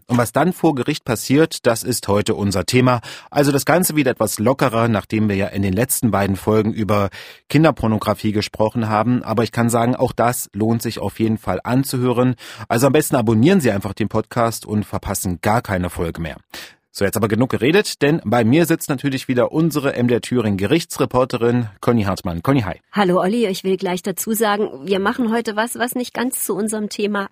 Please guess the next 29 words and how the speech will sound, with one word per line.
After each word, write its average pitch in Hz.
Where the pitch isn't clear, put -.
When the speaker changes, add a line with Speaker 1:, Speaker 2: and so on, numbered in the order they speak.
Speaker 2:
angeklagt 160
passt, -
weil 180
du 185
hast 185
schon 240
angesprochen, 233
wir 196
sind 190
heute 180
im 175
Verkehrsrecht 220
und 196
dann 185
auch 190
noch 196
im 190
Ordnungswidrigkeitenrecht. 196
Da -
ist -
niemand 202
angeklagt, 240
sondern 202
nur 196
betroffen 185
und 165
beschuldigt. -
Speaker 1:
Ja, 120
auf 139